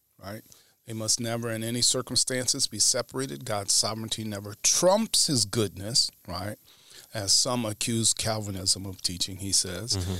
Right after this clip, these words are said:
Speaker 1: And on the other hand, God's goodness never trumps his sovereignty, right? We're talking about one God with one nature, and so, you know, he isn't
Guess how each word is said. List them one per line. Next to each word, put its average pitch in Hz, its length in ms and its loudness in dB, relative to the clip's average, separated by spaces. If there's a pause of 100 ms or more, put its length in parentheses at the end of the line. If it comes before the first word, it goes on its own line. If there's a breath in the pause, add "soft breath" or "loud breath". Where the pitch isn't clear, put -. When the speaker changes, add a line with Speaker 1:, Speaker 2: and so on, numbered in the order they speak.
(340 loud breath)
Speaker 1:
And 233 180 4
on 202 140 4
the 170 80 6
other 180 300 6
hand, 139 300 4
God's 135 260 4
goodness 135 460 4
never 131 300 4
trumps - 600 0
his 151 160 2
sovereignty, 156 880 0 (120)
right? 107 160 -4
We're 117 120 -6
talking 110 300 -2
about 92 200 -4
one 117 280 -4
God 123 360 0
with 104 180 -8
one 120 300 -2
nature, 107 420 -2
and 98 240 -6
so, 98 280 0
you 101 140 -8
know, 98 200 -12
he 107 280 -6
isn't 117 340 0